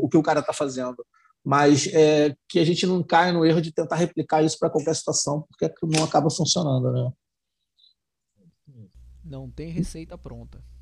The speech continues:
Speaker 1: Não tem, cara. Isso é uma coisa que eu, porra, concordo com você em gênero, número e grau, cara. Não tem receita, porra.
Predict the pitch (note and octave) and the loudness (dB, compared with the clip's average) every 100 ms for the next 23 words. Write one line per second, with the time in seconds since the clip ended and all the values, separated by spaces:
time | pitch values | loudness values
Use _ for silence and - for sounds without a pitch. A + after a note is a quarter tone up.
0 | - D3+ D3+ E3 - C3+ A#2+ A#2+ A2 A#2 | 6 8 10 8 6 4 4 2 2 0
1 | B2+ - B2 C3+ C3+ C3 C3+ C3+ C#3 - | 0 2 2 2 2 2 2 0 0 -2
2 | - - C3+ B2 - B2+ C#3+ C3+ C#3 C#3 | -8 0 0 0 -6 -4 -2 -2 -2 -4
3 | C3 C3+ C3+ C#3 C#3 C3 A2 B2 C3+ C3+ | -4 -2 -2 0 0 -4 -2 -2 0 0
4 | B2+ C#3 B2+ A#2 G#2+ - A#2+ A#2 C3 D3 | 0 0 -2 -2 -4 -6 -10 -4 -4 -4
5 | - C#3 C#3 C3+ - B2 B2+ - _ B2+ | 0 2 6 4 4 2 2 -8 _ -10
6 | C3 | -10